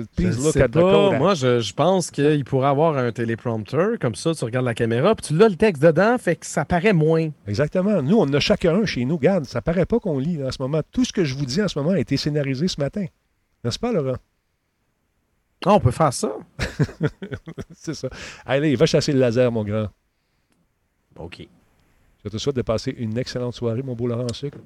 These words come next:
Speaker 2: Bonne soirée, Denis.
Speaker 1: Toujours un
Speaker 2: Euh,
Speaker 1: plaisir.
Speaker 2: à la semaine prochaine.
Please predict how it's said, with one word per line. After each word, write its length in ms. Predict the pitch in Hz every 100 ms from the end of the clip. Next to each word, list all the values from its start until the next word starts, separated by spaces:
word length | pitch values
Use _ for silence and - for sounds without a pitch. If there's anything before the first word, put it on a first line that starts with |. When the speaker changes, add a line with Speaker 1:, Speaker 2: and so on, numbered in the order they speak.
| _ _ -
Speaker 2:
Bonne 240 | 143 185
soirée, 480 | 170 214 208 202 233
Denis. 600 | 262 254 220 185 180 175
Speaker 1:
Toujours 260 | 175 170 151
un 40 |
Speaker 2:
Euh, 40 | 143
Speaker 1:
plaisir. 340 | 139 127 131
Speaker 2:
à 40 | 139
la 120 | 123
semaine 240 | 104 117
prochaine. 680 | 131 220 - 220 196 190